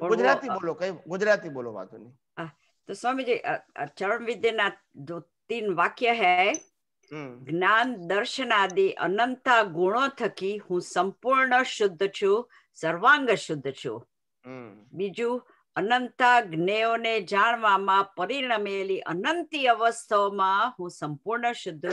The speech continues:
Speaker 1: છું, સર્વાંગ શુદ્ધ છું."
Speaker 2: ઓકે।
Speaker 1: અને થર્ડ કે "હું સર્વ પર દ્રવ્યોથી સર્વથા ઉદાસીન જ છું."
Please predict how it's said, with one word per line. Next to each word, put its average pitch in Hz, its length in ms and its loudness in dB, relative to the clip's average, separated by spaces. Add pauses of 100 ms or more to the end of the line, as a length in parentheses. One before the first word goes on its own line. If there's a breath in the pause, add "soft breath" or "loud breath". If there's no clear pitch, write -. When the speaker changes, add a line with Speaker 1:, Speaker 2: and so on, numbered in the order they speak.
(160)
Speaker 1:
છું, 247 140 -6
સર્વાંગ 240 580 0
શુદ્ધ 147 420 -10
છું." 123 300 -18 (320)
Speaker 2:
ઓકે। 131 340 -16
Speaker 1:
અને 180 180 -6
થર્ડ 240 380 0
કે 214 100 -4
"હું 202 240 -4
સર્વ 240 440 -2
પર 247 440 0
દ્રવ્યોથી 208 840 -4
સર્વથા 214 840 -2 (320 soft breath)
ઉદાસીન 175 840 -4
જ - 140 -6
છું." 135 340 -12